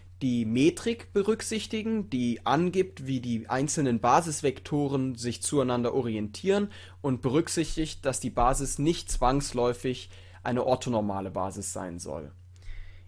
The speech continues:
Indem man den Indice von I bei diesem X nach unten zieht und in ein J verwandelt, haben wir die Metrik versteckt, mussten dann natürlich aber die kovarianten Komponenten in diesem Fall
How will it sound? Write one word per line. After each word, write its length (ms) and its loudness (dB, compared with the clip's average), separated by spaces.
Indem 340 6
man 280 6
den 160 4
Indice 680 2
von 360 -2
I 420 -2
bei 80 2
diesem 300 -2
X 480 -4
nach 280 -4
unten 380 4
zieht 300 -2
und 100 0
in 120 0
ein 100 0
J 240 4
verwandelt, 560 4
haben 180 2
wir 80 2
die 120 0
Metrik 440 2
versteckt, 800 -4
mussten 360 4
dann 180 6
natürlich 560 4
aber 180 2
die 120 -2
kovarianten 880 4
Komponenten 720 0
in 120 -2
diesem 280 0
Fall 320 2